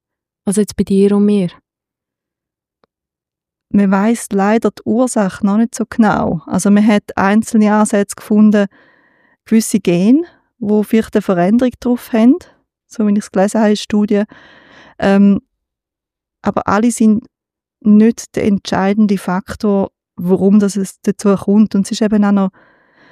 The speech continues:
Speaker 2: kommt dann noch dazu, dass, dass wenn ein Gen quasi die Veränderung hat, also quasi die Disposition da ist, dass jemand könnte ein A D H S entwickeln,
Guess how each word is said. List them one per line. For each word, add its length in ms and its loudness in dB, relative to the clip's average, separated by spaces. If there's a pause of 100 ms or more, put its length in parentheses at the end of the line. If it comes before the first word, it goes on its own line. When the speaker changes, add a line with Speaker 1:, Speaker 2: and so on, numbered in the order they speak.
(420)
Speaker 2:
kommt 280 0
dann 80 4
noch 80 2
dazu, 400 -2
dass, 300 -4
dass 240 -8
wenn 220 2
ein 380 -6 (140)
Gen 320 2
quasi 500 -4
die 140 -2
Veränderung 600 -2
hat, 480 -4 (560)
also 220 -4
quasi 420 -4 (280)
die 240 0 (140)
Disposition 920 0
da 240 2
ist, 360 -6
dass 300 -10 (460)
jemand 320 -4
könnte 460 -2
ein 120 -4
A 160 0
D 100 -2
H 100 0
S 180 -6
entwickeln, 600 -4